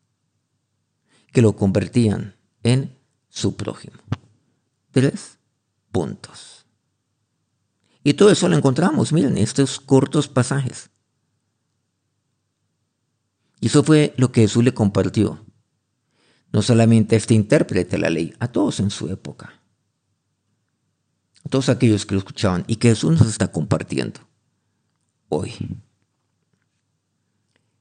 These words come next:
Dado que se cumplieron los tres criterios, entonces, pues existe, existe la obligación, sí, claro. Y el Señor nos ha dicho que hagamos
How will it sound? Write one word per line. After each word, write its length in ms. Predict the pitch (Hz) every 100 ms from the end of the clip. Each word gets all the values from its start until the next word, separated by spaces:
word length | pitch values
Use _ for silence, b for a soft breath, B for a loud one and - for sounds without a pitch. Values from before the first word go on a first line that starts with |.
| _ _ _ _ _
Dado 220 | - 156 156
que 120 | 156
se 120 | 160
cumplieron 380 | 147 135 202 233
los 100 | 170
tres 200 | 143 -
criterios, 580 | 143 127 117 113 117 117
entonces, 720 | 104 110 104 127 127 - _ _ _ _ _ _ _ _ _ _
pues 200 | 101 -
existe, 640 | 95 - 202 - - 104 _
existe 880 | - 107 107 101 - 113 101 78 - _ _ _ _ _ _ _ _ _ _ _ _
la 100 | 95
obligación, 640 | 95 95 - - - 64 -
sí, 220 | - -
claro. 340 | - - - 131 - _ _ _ _ _ _ _ _ _ _ _ _ _ _
Y 100 | 117
el 60 | 104
Señor 360 | 110 107 107
nos 200 | 113 104
ha 40 | 113
dicho 320 | 104 - 104
que 340 | 101 92 - _
hagamos 760 | 101 95 104 98 - - -